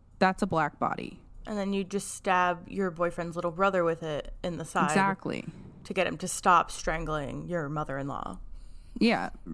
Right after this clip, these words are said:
Speaker 1: right after you touch the filament in a light bulb.
Speaker 2: Yes. <laughs>
Speaker 1: Perfect. But yeah,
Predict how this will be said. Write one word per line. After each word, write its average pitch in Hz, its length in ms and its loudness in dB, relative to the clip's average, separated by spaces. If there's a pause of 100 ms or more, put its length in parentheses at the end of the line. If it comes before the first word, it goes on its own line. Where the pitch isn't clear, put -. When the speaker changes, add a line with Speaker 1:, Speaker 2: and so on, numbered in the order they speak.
Speaker 1:
right 180 260 6
after 214 240 2
you 208 180 4
touch 196 460 0
the 180 140 6
filament 165 540 2
in 156 80 4
a 147 80 4
light 151 260 2
bulb. - 360 0
Speaker 2:
Yes. - 460 6
<laughs> - 40 -6 (1700)
Speaker 1:
Perfect. - 680 2 (420)
But 294 100 6
yeah, 269 180 0